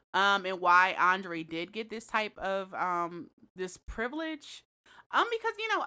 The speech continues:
in my, in, well, okay, you know what? In my experience, I do feel like when it comes to white people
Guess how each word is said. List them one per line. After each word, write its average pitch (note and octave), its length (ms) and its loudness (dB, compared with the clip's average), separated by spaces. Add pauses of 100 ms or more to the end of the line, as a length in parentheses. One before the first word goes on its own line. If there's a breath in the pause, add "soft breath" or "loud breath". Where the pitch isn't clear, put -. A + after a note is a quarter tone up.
in C4+ 160 -4
my, C4 400 2
in, A#3+ 160 -6 (200)
well, A3 220 -6
okay, F3+ 200 -8
you G3 140 -10
know A3 120 -6
what? G3+ 140 -6
In G#3 100 -6
my D4+ 240 2
experience, G#3 640 -8
I F#3+ 160 2
do G#3 260 -8
feel A3+ 180 -4
like G3 200 0
when F3 180 -4
it G3 100 -10
comes G3+ 220 -6
to F3+ 100 -4
white E3 200 -4
people E3+ 460 -8